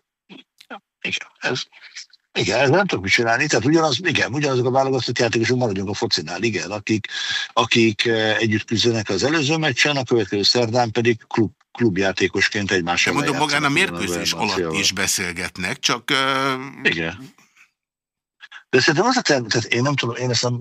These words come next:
Speaker 1: de hát ez a mi beszélgetésünk egyik tizennyolc éve következetesen végighúzódó vonala, hogy attól, hogy politikailag nem értek egyet valakivel.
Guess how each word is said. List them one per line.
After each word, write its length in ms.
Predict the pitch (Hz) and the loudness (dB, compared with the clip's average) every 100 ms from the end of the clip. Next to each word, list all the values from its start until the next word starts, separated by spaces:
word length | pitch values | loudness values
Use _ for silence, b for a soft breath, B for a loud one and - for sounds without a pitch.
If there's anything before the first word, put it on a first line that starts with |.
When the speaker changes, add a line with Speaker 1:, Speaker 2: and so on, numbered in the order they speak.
| 123 | -8
Speaker 1:
de 200 | - 107 | -8 0
hát 160 | 123 127 | 0 0
ez 140 | - | 0
a 160 | 131 131 | 2 2
mi 160 | 120 123 | 2 0
beszélgetésünk 760 | 127 - 117 113 117 - 113 | 2 2 0 0 2 0 0
egyik 360 | 117 107 110 - B B B B B B _ _ _ _ _ - | -2 0 -2 -4 B B B B B B _ _ _ _ _ -6
tizennyolc 1000 | 120 117 110 107 107 107 117 123 104 - | 0 2 2 0 -2 -2 0 0 0 2
éve 640 | 120 101 101 98 104 104 - - - 151 - - | 2 2 0 0 -2 -6 -10 -18 -18 -14 -12 -8
következetesen 720 | - 123 101 104 92 95 101 | 0 2 2 0 0 2 0
végighúzódó 880 | 95 110 90 - 104 95 87 92 90 | 2 0 0 -2 -2 0 0 2 0
vonala, 360 | 87 104 92 92 | 0 -2 -2 -2
hogy 160 | 90 | 0
attól, 260 | 107 127 107 | 0 0 0
hogy 100 | 90 | 0
politikailag 600 | 147 131 110 101 92 90 | 0 0 0 0 0 0
nem 120 | 104 | -2
értek 280 | 92 - 82 | -4 -4 -2
egyet 280 | 95 82 82 | 0 0 -2
valakivel. 720 | 85 80 - 67 65 58 - | -6 -6 -8 -8 -10 -12 -18